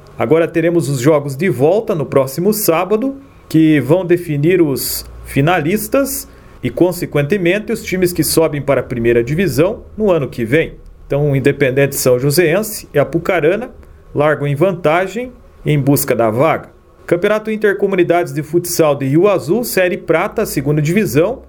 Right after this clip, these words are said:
Teremos hoje no Ginásio Albinão duas partidas. Às dezenove e trinta, o Marumbi dos Elias B joga contra o Rio Azul de Cima.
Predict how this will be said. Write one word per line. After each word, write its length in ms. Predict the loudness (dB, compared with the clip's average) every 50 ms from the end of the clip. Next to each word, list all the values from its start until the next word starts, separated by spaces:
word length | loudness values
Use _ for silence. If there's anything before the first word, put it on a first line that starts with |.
| -20 -20 -6 -4
Teremos 440 | 0 2 2 2 2 2 0 2
hoje 320 | 4 4 4 2 0 -2 -2
no 120 | -2 -2
Ginásio 400 | -2 0 2 2 2 2 2 0
Albinão 520 | 0 0 2 0 2 2 2 2 2 -2 -4
duas 340 | -2 0 2 2 2 2
partidas. 800 | 0 0 0 0 0 -2 0 0 0 0 0 -6 -14 -16 -16 -18 -20 -20 -20 -20 -6
Às 200 | -2 0 0 0 2
dezenove 480 | 2 2 2 4 2 2 2 0 -2 -8
e 40 |
trinta, 420 | -6 -2 0 0 0 0 0 0 0
o 60 | 2
Marumbi 380 | 2 0 0 0 0 2 0 0
dos 200 | 0 0 0 0
Elias 440 | 0 0 2 2 2 2 0 -2
B 420 | -6 -2 0 2 2 2 0 -8 -14 -20 -8
joga 300 | -2 -2 0 0 0 -2
contra 360 | -4 0 0 0 0 2 0
o 60 | 0 0
Rio 220 | 2 2 2 2
Azul 340 | 2 0 -2 -2 -4 -4 -2
de 100 | -4 -6
Cima. 420 | -6 -2 2 2 2 2 0 -6